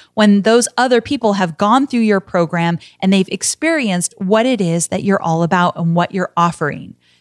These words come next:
So you want to make sure that you have that social proof, and you want to put it in multiple places throughout all of your different marketing strategies.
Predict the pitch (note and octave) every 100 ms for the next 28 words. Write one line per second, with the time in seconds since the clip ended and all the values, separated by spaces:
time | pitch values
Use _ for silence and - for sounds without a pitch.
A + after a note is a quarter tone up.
0 | - - G#3+ - G3+ G#3+ F#3 A#3 C4 D4
1 | C#4+ - G#3+ G3 F3+ F3+ F3+ - - F3+
2 | F#3 F#3 F3+ - E3+ - E3+ - - -
3 | - - F#3+ F#3+ G#3+ A3 - F#4 D4 F#3+
4 | - _ - F#3+ G3 G#3 B3+ F4+ F#4+ G4
5 | F4+ F4 - F#3+ F3 F#3 F3 - _ -
6 | A3 G3 - - C4 D4 D#4+ - A#3+ A#3+
7 | G3 - F#3+ F3 D#3+ D#3+ E3+ E3+ - E3
8 | D#3+ D3+ - - - -